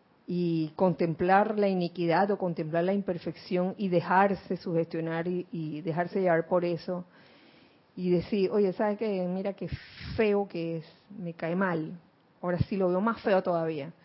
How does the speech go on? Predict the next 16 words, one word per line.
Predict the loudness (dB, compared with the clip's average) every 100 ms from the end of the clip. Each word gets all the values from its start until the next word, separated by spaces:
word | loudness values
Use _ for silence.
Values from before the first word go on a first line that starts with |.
| -20 -20
Entonces, | -20 -4 0
en | 0
ese | 0 0
momento | 0 2 0 -2 -2 -2 -6 -8
siempre | 0 2 2 2 0 -2 -6
habrá | -2 0
una | 2 0 -2 -6 -16 -20 -8
oportunidad | 0 2 2 2 0 2 4 4 2 -4 -20 -20 _ _ _ -8
para | 0 2
reconsagrarse, | 2 2 0 -2 -2 -4 2 2 0 -2
nos | -2 -4
dice | -6 -4 -2 -2 -4 -12 _ _ _ _ _ _ _ _ _ _ -6
el | -2
arcángel | -2 0 0 0
Rafael, | 0 -4 -4 -4 -4 -6 -8
y, | -8 -6 -6 -6 -10